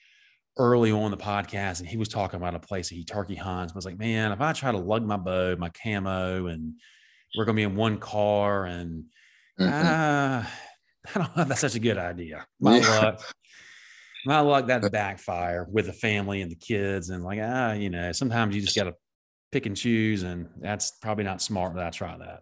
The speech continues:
Speaker 1: on a family trip.
Speaker 2: Right. I know how hard it is to remember just the stuff I need for myself, much less, um, a couple kids and a, and a wife. So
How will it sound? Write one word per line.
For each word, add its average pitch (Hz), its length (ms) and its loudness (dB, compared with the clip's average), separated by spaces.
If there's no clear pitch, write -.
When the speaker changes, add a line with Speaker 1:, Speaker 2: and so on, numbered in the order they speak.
Speaker 1:
on 101 120 -4
a - 40 -10
family 110 440 -8
trip. 98 180 0
Speaker 2:
Right. 98 240 8
I 113 80 6
know 120 220 6
how 113 180 2
hard 113 240 6
it 107 80 -6
is 107 200 -4
to 98 120 -8
remember 104 380 0
just 101 260 -8
the 98 60 -4
stuff 98 340 2
I 98 140 6
need 101 260 -6
for - 80 -10
myself, 92 580 -2
much 92 220 -4
less, 90 380 0
um, 82 380 0
a - 40 -20
couple - 240 0
kids 92 320 2
and 82 100 0
a, 80 180 -8
and 85 120 -2
a 80 40 -2
wife. 80 360 4
So 78 420 2